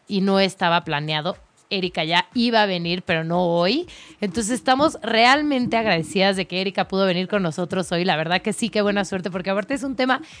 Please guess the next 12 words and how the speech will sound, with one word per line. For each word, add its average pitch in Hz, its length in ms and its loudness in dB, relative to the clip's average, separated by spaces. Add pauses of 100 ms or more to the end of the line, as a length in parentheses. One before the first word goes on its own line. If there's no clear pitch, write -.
(220)
muy 311 280 2
interesante, 208 640 -2
muy 247 240 2
divertido. 220 460 2
Yo 254 140 -2
creo 302 80 -4
que 277 80 0
mucha 233 340 -2
gente 233 320 -2
tiene 226 240 0
esa 175 240 2
duda. 180 400 0